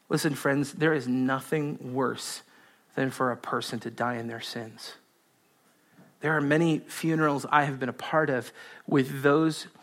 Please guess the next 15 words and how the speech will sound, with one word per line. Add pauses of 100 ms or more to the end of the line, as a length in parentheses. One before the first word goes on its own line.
(300)
who
did
not
believe,
and
there
is
a
type
of
mourning
that
just
feels
dark